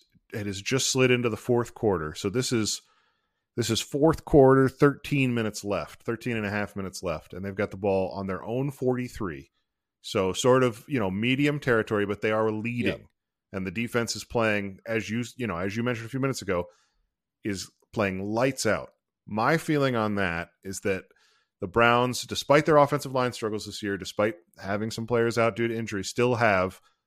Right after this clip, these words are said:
Speaker 1: a good offensive line, I think, and can, you know, a team with a functional <laughs> offensive line and a, and a, a, a running back who is very adept at falling forward in Kareem Hunt should have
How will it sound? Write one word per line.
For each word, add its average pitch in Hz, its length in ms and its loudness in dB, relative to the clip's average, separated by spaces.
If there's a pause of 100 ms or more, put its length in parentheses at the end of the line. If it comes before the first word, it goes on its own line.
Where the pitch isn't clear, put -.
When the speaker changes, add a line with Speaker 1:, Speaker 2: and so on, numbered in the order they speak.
(220)
Speaker 1:
a 101 100 -6
good 107 260 2
offensive 104 500 0
line, 87 300 -4
I 82 80 -10
think, 82 340 -12
and 92 160 -12
can, 90 240 -10 (960)
you 135 100 -4
know, 78 140 -4
a 90 120 -6
team 143 260 0
with 143 160 2
a 107 40 0
functional 143 500 2
<laughs> - 20 4
offensive 127 500 -2
line 95 440 -2 (520)
and 107 160 -2
a, 101 180 -2
and 104 120 -4
a, 95 100 -2 (200)
a, 110 180 -2 (220)
a 110 120 2
running 135 260 2
back 131 200 4
who 120 100 -2
is 95 120 -4
very 123 400 2
adept 131 380 2
at 110 100 -4 (100)
falling 117 440 2
forward 120 360 2
in 95 80 -14
Kareem 110 280 -6
Hunt 104 260 -6
should 95 200 -6
have 113 460 0